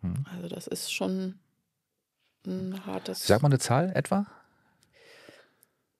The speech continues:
Speaker 2: Äh, warte mal, wir sind vier,
Speaker 1: Also, also es sind ja, wie gesagt,
Speaker 2: fün-, rechne mal,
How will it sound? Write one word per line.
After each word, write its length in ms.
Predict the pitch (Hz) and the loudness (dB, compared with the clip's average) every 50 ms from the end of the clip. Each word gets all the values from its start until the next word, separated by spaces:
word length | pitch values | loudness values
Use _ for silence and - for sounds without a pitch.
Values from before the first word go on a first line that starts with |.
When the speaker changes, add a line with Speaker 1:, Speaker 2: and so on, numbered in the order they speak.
| _ _ - | _ _ -12
Speaker 2:
Äh, 60 | 175 | -10
warte 320 | 170 175 180 190 - 180 | -8 -8 -6 -4 -4 -2
mal, 300 | 180 170 165 165 170 165 | -2 -2 -2 -2 -2 -4
wir 180 | 175 175 170 170 | -4 -4 -4 -4
sind 360 | - 180 175 175 180 180 - | -4 -4 -4 -4 -6 -6 -10
vier, 760 | - - - - - - - 214 202 202 202 196 196 196 196 202 _ _ _ - 277 _ _ - - 208 190 190 175 165 160 147 - - - - - - - - | -12 -18 -18 -18 -18 -14 -10 -8 -8 -8 -8 -10 -10 -12 -14 -16 _ _ _ -20 -20 _ _ -18 -16 -16 -14 -14 -16 -16 -18 -20 -20 -20 -20 -20 -20 -20 -12 -4
Speaker 1:
Also, 200 | - - 104 98 | 0 2 2 2
also 180 | - - 107 113 | 4 4 4 4
es 80 | 110 - | 4 4
sind 120 | - - | 6 8
ja, 180 | 127 104 90 107 | 8 8 8 6
wie 60 | 110 | 2
gesagt, 280 | 117 107 110 107 - | 2 4 4 4 2
Speaker 2:
fün-, 340 | - - - - - - - - - - 185 - - - | -2 -6 -6 -6 -6 -8 -10 -12 -14 -14 -12 -12 -10 -8
rechne 220 | 190 190 - 196 | -8 -8 -6 -8
mal, 180 | 202 190 185 185 | -8 -8 -8 -10